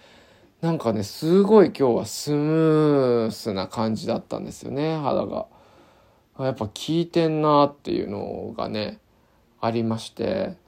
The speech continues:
一つ分かったことがあるんですよ、僕。あのー、前に話したメンタリストの大悟さんが、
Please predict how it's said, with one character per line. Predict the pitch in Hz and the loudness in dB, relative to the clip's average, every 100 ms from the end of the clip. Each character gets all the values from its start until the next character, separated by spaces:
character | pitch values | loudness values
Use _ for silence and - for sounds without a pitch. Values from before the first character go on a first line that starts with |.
| _ _ _ _ _ _ _ | _ _ _ _ _ _ _
一 | - - 339 | -6 2 2
つ | 339 - 123 104 - _ _ _ - | 2 2 4 2 -2 _ _ _ 0
分 | 139 | 2
か | 151 | 2
っ | - | 2
た | |
こ | - | 0
と | 131 | -2
が | - | -2
あ | - | -2
る | 208 | -2
ん | |
で | 185 | -6
す | - | -8
よ、 | - | -10
僕。 | - - - - _ _ _ _ _ | -10 -12 -14 -16 _ _ _ _ _
あ | 127 | -4
の | 120 117 113 113 113 113 - - - - | -2 0 0 0 0 -2 -4 -4 -6 -2
ー、 | |
前 | 156 170 | 0 2
に | |
話 | 180 160 165 | 2 2 0
し | - | -2
た | - 104 - - _ _ _ - - | 2 2 2 -4 _ _ _ -12 -2
メ | 131 143 | 4 6
ン | 151 | 8
タ | 151 | 8
リ | 151 | 6
ス | 147 | 2
ト | 95 | -4
の | 98 | -4
大 | - 127 | 0 2
悟 | 110 - | 2 -4
さ | 113 | -10
ん | - | -8
が、 | - - | -6 -6